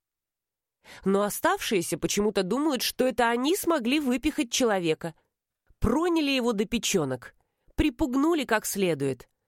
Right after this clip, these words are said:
Вот он и свалил. Нет, это им некуда валить, если говорить их языком. Вот поэтому они так яростно отстаивают свои подворотни и подвалы,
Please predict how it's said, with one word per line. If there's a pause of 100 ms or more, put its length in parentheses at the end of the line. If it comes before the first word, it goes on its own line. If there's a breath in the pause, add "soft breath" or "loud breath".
(100)
Вот
он
и
свалил. (1000)
Нет, (580 loud breath)
это
им
некуда
валить, (220)
если
говорить
их
языком. (840 loud breath)
Вот
поэтому
они
так
яростно
отстаивают
свои
подворотни
и
подвалы,